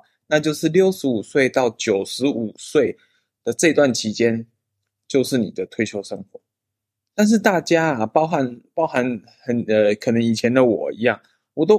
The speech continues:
误以为，哦，其实用这个 fire 就是可以提早退休。那倘若你论提早退休的话，你的退休生活是不是就会比原本的三十年还要再拉长呢？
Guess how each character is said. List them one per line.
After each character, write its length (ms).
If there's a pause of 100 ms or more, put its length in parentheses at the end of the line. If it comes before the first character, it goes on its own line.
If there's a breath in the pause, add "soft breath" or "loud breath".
误 140
以 100
为， 300
哦， 260
其 140
实 160
用 200
这 120
个 100
fire 560
就 240
是 300
可 200
以 280
提 480
早 300 (340)
退 240
休。 360 (380)
那 120
倘 240
若 340
你 200
论 440
提 160
早 160
退 180
休 160
的 100
话， 200
你 180
的 80
退 180
休 160
生 200
活 120
是 140
不 80
是 100
就 140
会 140
比 160
原 200
本 140
的 80
三 260
十 140
年 180
还 140
要 100
再 140
拉 220
长 200
呢？ 120